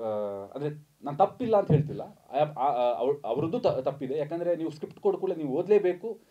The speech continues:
ಇಲ್ಲ ನನ್ನ ಕೆಲ್ಸ ಹೋಗುತ್ತೆ, ಇದು ಅಂತ ವಾತಾವರಣದಲ್ಲಿ ಕೆಲ್ಸ ಮಾಡ್ಬಾರ್ದು ನೀವು actually. ಆ, ನಿಮ್ಗೆ ಇದೆ, ಸ-, ಸು-, ಸುಮಾರು ಜನ, ಅಂದ್ರೆ you are talented and you can go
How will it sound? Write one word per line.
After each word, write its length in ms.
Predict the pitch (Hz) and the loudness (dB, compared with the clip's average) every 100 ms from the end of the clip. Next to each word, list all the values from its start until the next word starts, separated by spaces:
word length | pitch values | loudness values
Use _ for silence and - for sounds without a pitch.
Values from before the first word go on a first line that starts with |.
| - _ _ 160 | -20 _ _ -4
ಇಲ್ಲ 120 | 170 | -2
ನನ್ನ 180 | 165 156 | -2 -2
ಕೆಲ್ಸ 220 | 170 196 | -2 0
ಹೋಗುತ್ತೆ, 440 | 170 170 160 160 | 0 -2 -2 -6
ಇದು 340 | 160 190 196 208 190 175 160 143 - | -6 -6 2 4 4 4 -2 -8 -10
ಅಂತ 160 | - 202 | -8 2
ವಾತಾವರಣದಲ್ಲಿ 480 | 180 180 175 185 208 | 4 6 2 -2 -4
ಕೆಲ್ಸ 160 | 185 | -4
ಮಾಡ್ಬಾರ್ದು 400 | 180 156 135 127 | 0 0 0 -2
ನೀವು 120 | 101 90 | -6 -14
actually. 260 | - - _ _ _ _ - _ _ _ _ _ _ - | -18 -20 _ _ _ _ -20 _ _ _ _ _ _ -8
ಆ, 80 | 117 110 107 104 101 95 87 - - _ - | -4 -4 -4 -4 -6 -8 -10 -14 -20 _ -14
ನಿಮ್ಗೆ 260 | 160 196 175 | -4 2 4
ಇದೆ, 240 | 190 139 | 4 0
ಸ-, 80 | - 113 113 107 110 107 | -6 -4 -2 0 -2 -8
ಸು-, 200 | - - | -20 -10
ಸುಮಾರು 280 | 147 165 185 | 0 0 2
ಜನ, 60 | |
ಅಂದ್ರೆ 400 | 180 143 151 151 | -2 -4 -4 -4
you 120 | 139 147 | 0 0
are 120 | 147 | 4
talented 460 | 143 196 196 233 | 4 4 2 -2
and 280 | 226 185 202 | -2 -4 -6
you 100 | 190 | -2
can 160 | 202 196 | 0 6
go 140 | 208 | 6